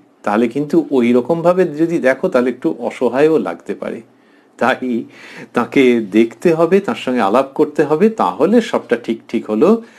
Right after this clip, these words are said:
যে তুমি জগৎ ব্যাপারও বুঝতে পারবে আর ভেতরটাও আনন্দ পরিপূর্ণ হয়ে যাবে। বলছেন, কেউ দুধের কথা শুনেছে, কেউ দুধ দেখেছে, কেউ বা দুধ খেয়েছে। আমরা ছোট বয়স থেকে জানি সুষম খাদ্য,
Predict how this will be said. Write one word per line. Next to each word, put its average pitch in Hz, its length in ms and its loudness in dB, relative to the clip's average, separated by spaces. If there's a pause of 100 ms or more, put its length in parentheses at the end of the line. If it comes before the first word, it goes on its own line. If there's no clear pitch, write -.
(280)
যে 139 100 2
তুমি 156 200 0
জগৎ 131 440 2
ব্যাপারও 147 400 2
বুঝতে 180 360 -2
পারবে 196 340 2
আর 160 80 4
ভেতরটাও 147 640 -4
আনন্দ 107 420 -4
পরিপূর্ণ 92 440 -6
হয়ে 92 200 -10
যাবে। 104 260 -8
বলছেন, 120 480 0 (640)
কেউ 127 240 4
দুধের 117 440 0
কথা 131 280 0
শুনেছে, 143 540 0
কেউ 139 260 2
দুধ 113 260 0
দেখেছে, 139 560 0
কেউ 120 240 2
বা 131 100 0
দুধ 120 300 -4 (100)
খেয়েছে। 101 580 -4 (760)
আমরা 139 200 0
ছোট 160 160 -2
বয়স 151 300 4
থেকে 147 200 -2
জানি 131 240 -2
সুষম 151 680 0 (120)
খাদ্য, 98 520 -2